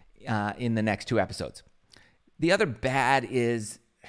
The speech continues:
and I don't know how bad it is, but you don't really know the players. Right? So that's the problem. We know the guys from Good Good, and everybody likes watching them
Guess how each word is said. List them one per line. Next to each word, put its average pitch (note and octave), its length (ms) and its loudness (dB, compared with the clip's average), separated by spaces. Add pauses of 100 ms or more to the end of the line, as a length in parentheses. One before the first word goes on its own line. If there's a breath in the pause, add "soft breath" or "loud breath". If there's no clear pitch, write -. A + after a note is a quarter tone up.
(180 loud breath)
and F3+ 100 -8
I F#3+ 60 -6
don't G#3+ 80 -4
know G3+ 80 -2
how D#3+ 120 -2
bad B2 380 0
it D#3 120 0
is, F3+ 260 -2
but - 380 0
you D3+ 100 -4
don't F3 360 0
really G3+ 260 2
know B2+ 480 2
the A2 100 -2
players. E2 760 -8 (760 soft breath)
Right? D3 340 -4 (200)
So F3 140 2
that's F3+ 340 2
the - 100 0
problem. D3+ 840 4
We C#3+ 180 -2
know G3+ 300 4
the A3+ 100 6
guys D3 420 4
from A2+ 240 -4
Good C3 240 2
Good, G#2 340 0
and A2+ 280 -2
everybody B2 360 -4
likes A2+ 260 0
watching G2+ 680 -4
them A2+ 400 -6